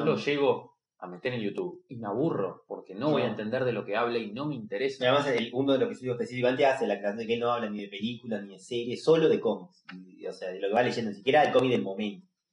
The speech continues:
Speaker 1: Es lo que siente que, que debe comentar,
Speaker 2: Ajá.
Speaker 1: etcétera, y no habla, él lo, además lo dicho, no quiero hablar ni de, nunca, acá en este canal nunca me van a encontrar, ni, ni hablando de películas, ni de series,
Speaker 2: Es que yo, yo escucho
Speaker 1: ni de
Speaker 2: podcast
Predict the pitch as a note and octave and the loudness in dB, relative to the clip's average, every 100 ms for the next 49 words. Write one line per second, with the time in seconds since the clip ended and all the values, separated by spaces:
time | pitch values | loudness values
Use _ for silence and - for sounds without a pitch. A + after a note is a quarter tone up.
0 | _ - - - B2+ B2 A#2+ C#3 C#3+ C#3+ | _ -20 -6 4 4 4 2 2 4 2
1 | A2+ G#2+ A2+ A#2+ A#2 A#2 A#2 C3+ C3+ C#3+ | 2 0 2 2 2 2 4 4 4 0
2 | E3+ G3 - A#2 C#3+ D#3+ D3+ C3+ C3+ C3 | 2 2 0 2 4 6 6 4 -2 -8
3 | A#2 A#2 B2+ C3+ G#2+ G#2 B2 C3 A2+ A2 | 0 2 2 -2 -4 -8 -8 -2 -2 -2
4 | G#2 G2 F#2+ C#3+ E3+ C#3 - B2+ G#3+ G#3 | -6 -8 -4 0 2 0 0 2 4 4
5 | C#3 D#3+ F3 D3+ C3+ B2+ A2 G2+ G2 G2+ | 4 4 6 4 2 -2 -8 -12 -12 -8
6 | G#2 G#2 G#2 C3 C3 A#2 G#2 F#2+ G2+ D3 | -6 -4 -2 -2 -2 -4 -6 -6 -4 -4
7 | D#3 D#3 B2 G#2+ F#2+ - C3+ C3 C#3 D3 | -4 -4 -4 -4 -8 -6 -2 0 0 4
8 | C#3 D3+ G3+ - G3+ G#3+ B2+ C3+ C3+ C3 | 4 4 0 0 0 4 6 6 6 6